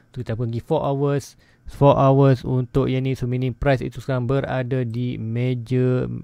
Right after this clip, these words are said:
last support. So, meaning whatever price dalam major support adalah good position untuk kita on entry untuk long term. So, yang ni tu akan draw terus dia punya major resistance.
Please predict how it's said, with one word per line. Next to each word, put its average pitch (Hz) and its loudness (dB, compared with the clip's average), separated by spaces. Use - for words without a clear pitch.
last 120 -2
support. 113 -2
So, 120 -2
meaning 139 6
whatever 143 8
price 143 8
dalam 139 6
major 135 4
support - 2
adalah 123 4
good 131 0
position 131 2
untuk 123 -6
kita 123 -6
on 120 -4
entry 135 4
untuk 120 0
long 117 0
term. 104 -2
So, 113 -2
yang 113 0
ni 135 0
tu 123 2
akan 113 -2
draw 123 12
terus 123 4
dia 117 4
punya 117 0
major 117 -2
resistance. 151 -2